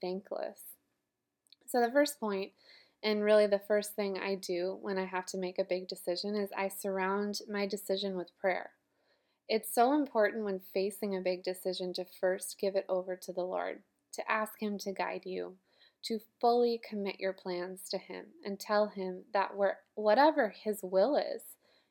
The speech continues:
you are good with that. And then you just lay it all out. You lay out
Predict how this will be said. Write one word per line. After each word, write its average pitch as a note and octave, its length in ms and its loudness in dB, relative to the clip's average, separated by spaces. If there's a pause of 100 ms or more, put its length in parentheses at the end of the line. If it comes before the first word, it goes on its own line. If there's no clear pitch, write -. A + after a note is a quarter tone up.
you C4+ 140 6
are D#4 120 12
good E4+ 220 10
with B3 200 6
that. - 200 -4 (840)
And A3+ 160 0
then C4 100 2
you C#4+ 120 2
just C4+ 180 -2
lay G#3 260 2
it G3+ 80 6
all F3 220 4
out. D3 220 -4 (260)
You A3 180 0
lay A3 180 8
out A3 380 8